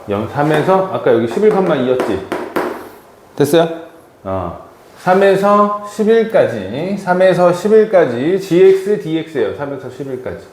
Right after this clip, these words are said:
요렇게. 여기가 뭐야? 여기랑 삼에서 십일까지 에프엑스. 요렇게. 여기랑 넓이가 똑같겠죠?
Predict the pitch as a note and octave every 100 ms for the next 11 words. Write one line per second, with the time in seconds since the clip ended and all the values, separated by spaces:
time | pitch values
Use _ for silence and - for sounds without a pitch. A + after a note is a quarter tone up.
0 | G#2 G#2 G2+ - A2+ - - - - -
1 | - - - - - - - - - -
2 | - - - - C3+ D3 B2 G#2 - -
3 | - - - - - - - - - -
4 | - - - - - - - - - -
5 | - A2 A2 D#3+ G#3+ - - F3 F3 E3
6 | C#3+ D#3 D#3 C3+ G#2 F#2+ F#2 F#2 F2+ F#2
7 | F#2 F2+ F#2 - - - - - - -
8 | - - - - - A2 A#2 D3+ E3+ -
9 | - - - - - - - - - -
10 | A2 A2 B2 G3 G3 - - - - _
11 | F3 F3 A3 - C3 - E3 - -